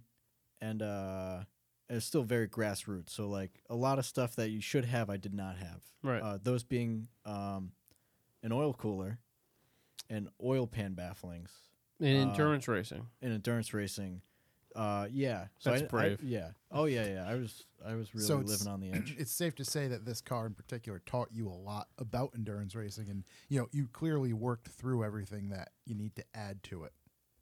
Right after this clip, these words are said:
Speaker 1: Yes.
Speaker 3: And you were
Speaker 1: Oh,
Speaker 3: short
Speaker 1: yeah,
Speaker 3: on it.
Speaker 1: yeah,
Speaker 3: You know what I
Speaker 1: yeah.
Speaker 3: mean? It's
Speaker 1: This
Speaker 3: just
Speaker 1: car is a big learning curve.
Speaker 3: Right,
Speaker 1: Its
Speaker 3: right.
Speaker 1: final stages were, were quite good, but, uh, this was still the teething period.
Speaker 3: Yeah.
Speaker 1: <laughs> Um,
Speaker 3: Yeah.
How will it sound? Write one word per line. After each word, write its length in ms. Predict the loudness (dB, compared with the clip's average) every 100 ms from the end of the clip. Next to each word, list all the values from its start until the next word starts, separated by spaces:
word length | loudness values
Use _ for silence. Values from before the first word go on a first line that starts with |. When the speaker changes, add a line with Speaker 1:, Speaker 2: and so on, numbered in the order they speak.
| -2
Speaker 1:
Yes. 420 | 0 -2 -4 -8
Speaker 3:
And 100 | -4 -4
you 80 |
were 60 | 2
Speaker 1:
Oh, 140 | 4 6
Speaker 3:
short 240 | 4 4
Speaker 1:
yeah, 120 | 6 6
Speaker 3:
on 40 |
it. 40 | 6
Speaker 1:
yeah, 60 |
Speaker 3:
You 60 | 6
know 60 | 4
what 100 | 4
I 20 |
Speaker 1:
yeah. 40 | 4
Speaker 3:
mean? 40 | 4
It's 60 | 2
Speaker 1:
This 100 | 2
Speaker 3:
just 120 | 4
Speaker 1:
car 100 | 4
is 100 | 2
a 40 |
big 300 | 0 0 0
learning 380 | 0 -2 -2 -4
curve. 340 | -4 -4 -4 -8
Speaker 3:
Right, 280 | -4 -2 -2 -2
Speaker 1:
Its 180 | -2 2
Speaker 3:
right. 40 |
Speaker 1:
final 240 | 2 2 0
stages 460 | 2 0 2 0
were, 260 | 0 -2 -2
were 140 | -6 -10
quite 300 | -4 -2 -2
good, 240 | -4 -6 -6
but, 160 | -4 0
uh, 400 | 0 0 -2 -4 -8 -6
this 200 | -4 -2
was 120 | -4
still 260 | -4 -2 -2
the 100 | -2
teething 540 | -4 -2 -2 -4 -8 -12 _ _ -8
period. 360 | -6 -4 -6 -8
Speaker 3:
Yeah. 160 | -4 4 4 4
Speaker 1:
<laughs> 260 | 0 2 2
Um, 280 | 4 0 0
Speaker 3:
Yeah. 120 | -6